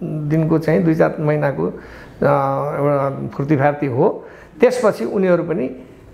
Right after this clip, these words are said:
कुनै न कुनै पार्टीमा गएर बिलाइ हुन्छन्। र अझ उहाँले त यति भविष्यवाणी गर्नुभएको छ कि उहाँहरू अब एमालेमा बिलाइ हुन्छन्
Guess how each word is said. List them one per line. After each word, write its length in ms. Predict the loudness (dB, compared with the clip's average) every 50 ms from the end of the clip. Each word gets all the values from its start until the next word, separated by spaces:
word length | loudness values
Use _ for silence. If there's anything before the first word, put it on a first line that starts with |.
| -20 -2 2
कुनै 180 | 4 6 6 6
न 140 | 4 2 2
कुनै 160 | 4 4 4
पार्टीमा 480 | 4 2 2 0 0 -2 -2 -4 -2
गएर 440 | 0 0 0 0 0 -2 -4 -6 -12 -10 -6
बिलाइ 380 | -2 0 2 4 4 2 2
हुन्छन्। 500 | 0 -2 -4 -2 0 0 0 -2 -4 -6 -8 -10 -14 -16 -16 -16 -4 0 0
र 20 |
अझ 280 | 2 4 4 4 4 4
उहाँले 480 | 4 2 2 0 -2 -2 -2 -2 -2
त 60 | -2 -4
यति 200 | -4 -4 -4 -2
भविष्यवाणी 640 | 0 0 0 0 0 0 0 0 2 2 0 0
गर्नुभएको 460 | 0 0 -2 -2 -2 -2 0 0 0
छ 60 | -2 -2 -4 -4 -6 -12 -20 -20 -20 -20 -20 -20 -20 -8 -2
कि 480 | 2 4 4 4 6 4 4 4 4 4
उहाँहरू 340 | 4 4 4 4 4 2 0
अब 380 | 0 0 0 2 0 0 0 0
एमालेमा 500 | 2 4 4 4 4 2 0 0 -2 -4
बिलाइ 340 | -4 -4 -2 -2 0 0 0
हुन्छन् 340 | -2 -4 -4 -4 -4 -6